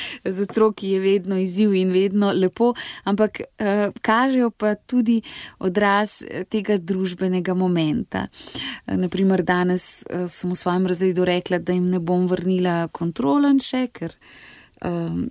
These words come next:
nekateri še niso pisali, v petek jih dobijo in potem so rek-, mi reče eden od dečkov: "Aha,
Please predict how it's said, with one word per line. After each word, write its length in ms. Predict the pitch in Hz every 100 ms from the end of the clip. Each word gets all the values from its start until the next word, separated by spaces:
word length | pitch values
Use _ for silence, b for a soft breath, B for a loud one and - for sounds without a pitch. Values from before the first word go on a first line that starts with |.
| -
nekateri 640 | - 165 185 185 175 170
še 140 | - 165
niso 220 | 160 156
pisali, 540 | - - 226 262 269
v 60 | 247
petek 440 | - 185 190 196 -
jih 200 | 196 185
dobijo 400 | 202 170 175 175
in 120 | 175
potem 340 | 180 180 175
so 140 | 175 180
rek-, 260 | 170 175 -
mi 260 | - 185 185
reče 340 | 175 175 -
eden 220 | 190 185
od 120 | 185 180
dečkov: 440 | 185 - - 180
"Aha, 500 | - 185 202 285 233